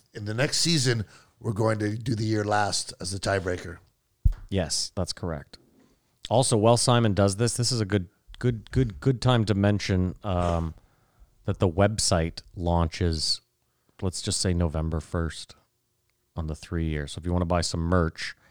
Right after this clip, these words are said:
Speaker 2: in fact, this might be your only time to buy merch, because if we don't sell any in November and December, I'm not gonna keep paying for this shit. It's a headache. It's a fucking,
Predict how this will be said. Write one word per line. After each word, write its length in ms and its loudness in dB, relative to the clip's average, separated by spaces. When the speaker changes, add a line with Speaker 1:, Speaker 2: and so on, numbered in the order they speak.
Speaker 2:
in 120 2
fact, 520 4
this 200 0
might 160 4
be 60 0
your 180 6
only 240 8
time 240 4
to 60 2
buy 180 4
merch, 400 0
because 220 2
if 80 4
we 80 8
don't 180 8
sell 300 8
any 220 8
in 280 4
November 460 6
and 80 6
December, 680 2
I'm 160 0
not 300 2
gonna 160 2
keep 220 -6
paying 280 0
for 140 -6
this 100 -2
shit. 380 -8
It's 120 -14
a 40 -4
headache. 520 0
It's 160 -12
a 60 -14
fucking, 500 -8